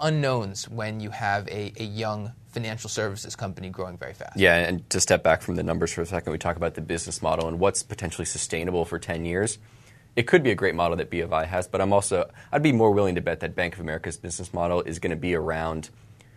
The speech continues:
Speaker 2: maybe more likely to be around in ten years with the investment bank, with the wealth management,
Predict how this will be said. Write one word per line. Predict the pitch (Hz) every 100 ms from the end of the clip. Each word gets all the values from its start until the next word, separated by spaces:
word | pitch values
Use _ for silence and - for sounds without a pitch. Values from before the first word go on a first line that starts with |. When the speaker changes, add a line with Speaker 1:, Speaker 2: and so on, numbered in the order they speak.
| - -
Speaker 2:
maybe | 95 85 82 82 - - - - - - -
more | - 113 131
likely | 120 104 92 90
to |
be | 87
around | 82 80 82
in | 82
ten | 101 82
years | 80 82 -
with | 95
the | 90
investment | 85 82 - 76
bank, | 85 82 90
with |
the | 90
wealth | 85 82 -
management, | 80 78 80 85 78